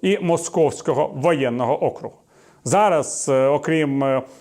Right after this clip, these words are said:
е, повідомлення про безпілотники, немає жодної реакції на, м, те, як, е, президент Росії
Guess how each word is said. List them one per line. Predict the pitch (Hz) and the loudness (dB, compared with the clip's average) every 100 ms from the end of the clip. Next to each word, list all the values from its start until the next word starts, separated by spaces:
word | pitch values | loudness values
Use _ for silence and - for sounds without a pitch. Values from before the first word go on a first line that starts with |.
| - - | -10 -2
е, | 139 | 0
повідомлення | 143 - 156 156 156 147 135 131 131 | -2 -4 -2 0 2 2 0 0 -2
про | 127 139 135 127 - - | 0 2 2 0 -6 -10
безпілотники, | 123 156 - 156 202 202 143 147 120 - | -2 -2 0 0 0 0 -4 -4 -6 -4
немає | 151 170 160 180 185 170 - - | 0 0 2 2 2 0 -6 -6
жодної | 120 120 180 180 160 117 117 104 - - | -4 2 4 6 4 2 -2 -2 -4 -6
реакції | - 151 147 147 156 - - 147 143 | -2 2 4 2 0 -6 -2 0 2
на, | 127 135 135 - - - | 0 0 -2 -6 -20 -8
м, | 135 131 | -4 -4
те, | 110 139 143 143 - | -2 0 0 0 -6
як, | 139 123 139 131 - - | -4 0 0 0 -6 -2
е, | 131 131 | 2 2
президент | 127 131 120 135 143 127 | 0 -2 0 0 0 0
Росії | 131 127 123 151 143 143 | 0 0 0 0 0 -2